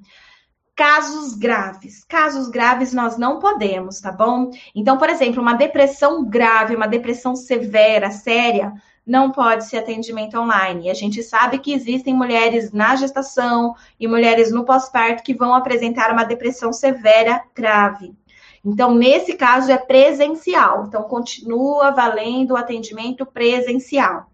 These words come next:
tá? Você não pode atender no online esses casos. Outro caso que você não pode atender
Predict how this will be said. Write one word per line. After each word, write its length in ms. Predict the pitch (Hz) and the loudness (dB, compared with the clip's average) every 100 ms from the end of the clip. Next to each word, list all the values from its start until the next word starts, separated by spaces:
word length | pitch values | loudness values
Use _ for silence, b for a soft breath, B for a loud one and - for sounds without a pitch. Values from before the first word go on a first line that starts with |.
| _ | _
tá? 360 | 220 226 233 B B B | 2 2 2 B B B
Você 280 | 196 208 214 | -10 -4 -2
não 260 | 214 233 262 | 0 0 0
pode 380 | 240 214 214 233 | 4 4 4 2
atender 480 | 247 247 214 208 | -2 -2 2 2
no 80 | 214 | 2
online 520 | 226 247 240 202 202 | -2 0 0 0 0
esses 240 | 208 220 - | -4 -6 -6
casos. 640 | 196 110 - - - - _ _ _ _ _ - B B B 285 | -4 -4 -8 -14 -18 -20 _ _ _ _ _ -20 B B B 4
Outro 300 | 302 339 320 | 4 2 0
caso 320 | 277 269 262 | 2 0 -2
que 100 | 277 | -4
você 240 | 277 277 | -4 -2
não 140 | 277 285 | -4 0
pode 300 | 269 254 262 | 0 0 -2
atender 680 | 262 269 262 254 233 - | -4 -4 0 0 0 -4